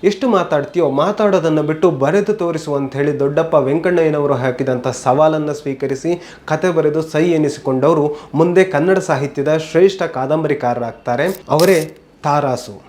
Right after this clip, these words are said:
ತಳುಕಿನ ರಾಮಸ್ವಾಮಯ್ಯ ಸುಬ್ಬರಾವ್. ಬುಕ್ ಬ್ರಹ್ಮ ವಾರದ ಲೇಖಕ ವಿಶೇಷದಲ್ಲಿ ಈ ವಾರ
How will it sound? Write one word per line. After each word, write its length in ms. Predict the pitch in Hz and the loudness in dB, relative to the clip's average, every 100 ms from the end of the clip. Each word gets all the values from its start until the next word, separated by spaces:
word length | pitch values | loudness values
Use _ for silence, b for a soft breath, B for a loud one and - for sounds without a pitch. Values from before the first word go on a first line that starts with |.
| - | 0
ತಳುಕಿನ 480 | 156 190 196 190 180 | 4 4 4 2 2
ರಾಮಸ್ವಾಮಯ್ಯ 840 | 135 170 180 - 151 143 139 139 151 - | 2 0 -2 -2 -2 0 0 0 -2 -2
ಸುಬ್ಬರಾವ್. 720 | 143 139 - - - - - | -2 0 -2 -8 -18 -20 -2
ಬುಕ್ 180 | 170 - | -2 4
ಬ್ರಹ್ಮ 220 | 214 220 | 4 6
ವಾರದ 420 | 208 135 165 202 | 4 2 0 0
ಲೇಖಕ 420 | 185 151 151 143 151 | 2 0 -2 -4 -4
ವಿಶೇಷದಲ್ಲಿ 680 | 135 127 123 147 156 170 | -4 -4 -4 0 2 2
ಈ 220 | 175 143 139 | 2 2 2
ವಾರ 260 | 131 151 | 2 2